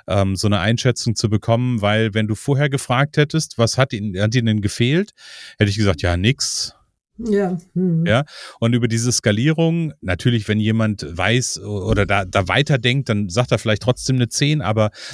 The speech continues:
Speaker 1: da wird so die Tür aufgemacht, okay, wo ist denn so dieses kleine Verbesserungs-, äh, Potenzial, was da noch drin stecken könnte? Ähm, das wird an so einer Skalierungsfrage einfach schön deutlich.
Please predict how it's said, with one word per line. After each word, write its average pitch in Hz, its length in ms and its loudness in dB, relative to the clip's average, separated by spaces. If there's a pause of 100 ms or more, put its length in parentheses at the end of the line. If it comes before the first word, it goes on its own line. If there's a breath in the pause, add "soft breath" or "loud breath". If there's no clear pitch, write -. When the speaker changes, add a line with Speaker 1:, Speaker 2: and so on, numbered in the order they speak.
(140)
Speaker 1:
da 107 140 0
wird 131 160 0
so 120 100 -2
die 117 120 0
Tür 147 280 0
aufgemacht, 120 500 -2
okay, 127 260 0
wo 143 120 0
ist 202 160 0
denn 147 80 4
so 127 100 0
dieses 131 380 0
kleine 160 320 -2
Verbesserungs-, 104 880 -2
äh, 98 280 0
Potenzial, 90 680 0
was 87 140 -6
da 85 120 -4
noch 80 140 -6
drin 90 240 -4
stecken 82 320 -8
könnte? 85 380 -4 (520 loud breath)
Ähm, 98 220 0
das - 220 0
wird - 120 2
an 95 120 -2
so 107 100 0
einer 107 140 0
Skalierungsfrage 98 920 0
einfach 80 220 -8
schön 82 260 -2
deutlich. - 500 -10